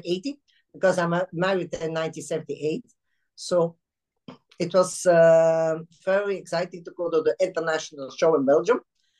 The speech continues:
where all the big breeders were. And we were very lucky. The colt, who was three months,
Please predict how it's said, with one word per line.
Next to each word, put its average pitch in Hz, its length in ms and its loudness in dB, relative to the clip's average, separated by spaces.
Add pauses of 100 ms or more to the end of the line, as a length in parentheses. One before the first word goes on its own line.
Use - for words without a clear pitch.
(160)
where 156 180 2
all 185 120 4
the 151 80 -6
big 185 280 0 (120)
breeders 180 520 -2
were. 226 300 2 (120)
And 151 220 -8
we 156 180 -6
were 147 260 -2 (120)
very 160 200 -2
lucky. 156 520 -4
The 156 100 -8 (100)
colt, 196 280 2
who 175 60 -8
was 160 220 -4
three 226 140 -6
months, 208 440 -2